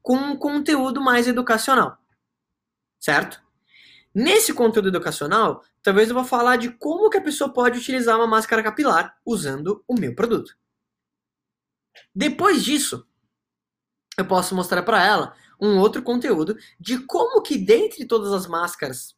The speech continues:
capilares, o meu produto tem vários benefícios. Depois, mando ela pra uma página de venda.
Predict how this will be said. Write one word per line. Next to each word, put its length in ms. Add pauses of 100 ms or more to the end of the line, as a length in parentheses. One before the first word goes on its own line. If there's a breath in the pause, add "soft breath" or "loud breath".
(120)
capilares, 680 (120)
o 80
meu 200
produto 380
tem 160
vários 240
benefícios. 640 (480)
Depois, 800 (120)
mando 260
ela 140
pra 100
uma 160
página 300
de 120
venda. 280